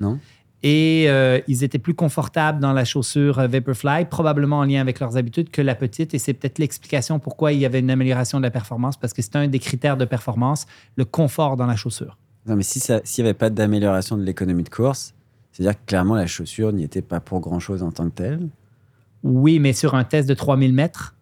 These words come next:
Speaker 2: on avait
Speaker 1: Ok.
Speaker 2: une amélioration légère de la performance. Donc
Speaker 1: Puis c'est trois mille mètres aussi, fait que c'est quand même court aussi. Peut-être que
Speaker 2: Oui, oui.
Speaker 1: si l'effet est
Speaker 2: Mm.
Speaker 1: petit sur marathon, ça se décuple, euh.
Speaker 2: Possiblement en lien avec la fatigue ou
Speaker 1: Oui.
Speaker 2: et cetera, que, voilà.
Speaker 1: Ok, intéressant.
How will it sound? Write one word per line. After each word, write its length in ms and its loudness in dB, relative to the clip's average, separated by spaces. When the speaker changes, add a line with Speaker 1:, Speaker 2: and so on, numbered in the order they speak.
Speaker 2:
on 120 4
avait 180 4
Speaker 1:
Ok. 40 4
Speaker 2:
une 60 6
amélioration 560 2
légère 380 4
de 60 2
la 120 2
performance. 640 0
Donc 120 4
Speaker 1:
Puis 60 4
c'est 120 0
trois 220 2
mille 200 4
mètres 260 0
aussi, 300 -4
fait 220 -8
que 480 -8
c'est 200 -18
quand 140 -2
même 180 0
court 220 -4
aussi. 400 -4
Peut-être 240 -10
que 40 0
Speaker 2:
Oui, 300 6
oui. 80 -2
Speaker 1:
si 160 -2
l'effet 220 4
est 60 6
Speaker 2:
Mm. 60 0
Speaker 1:
petit 220 -2
sur 160 0
marathon, 400 -2
ça 200 -4
se 60 -6
décuple, 460 -6
euh. 240 -8
Speaker 2:
Possiblement 380 4
en 80 2
lien 180 2
avec 160 0
la 80 0
fatigue 500 0
ou 40 2
Speaker 1:
Oui. 80 4
Speaker 2:
et 40 0
cetera, 360 -2
que, 420 -4
voilà. 160 -4
Speaker 1:
Ok, 180 -4
intéressant. 420 -6